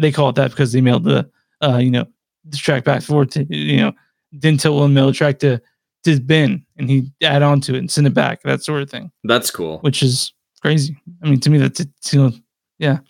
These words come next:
Speaker 1: Um, but we can move on to Such Great Heights, which has been covered by, I don't know, thirteen people.
Speaker 2: Okay.
Speaker 1: <laughs>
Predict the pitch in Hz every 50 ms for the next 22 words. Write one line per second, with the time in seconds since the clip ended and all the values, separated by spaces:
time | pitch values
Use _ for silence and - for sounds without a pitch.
0 | _ _ _ - - - - - - - - - - _ - 156 147 147 147 156
1 | - - - _ _ _ _ _ 175 180 180 170 - 180 190 214 240 247 240 208
2 | 170 151 135 135 - - - 160 143 - - 151 139 135 143 147 143 - - 151
3 | 143 - 156 151 143 131 120 - - - 165 143 156 165 165 156 147 147 147 -
4 | - 170 160 156 165 170 156 139 147 135 131 131 131 127 120 _ _ _ _ _
5 | _ _ _ _ - - - 151 147 139 135 139 143 151 160 156 - - 147 143
6 | 139 - 147 147 143 131 143 147 143 _ 170 170 170 _ - 135 156 - 156 107
7 | 95 92 - -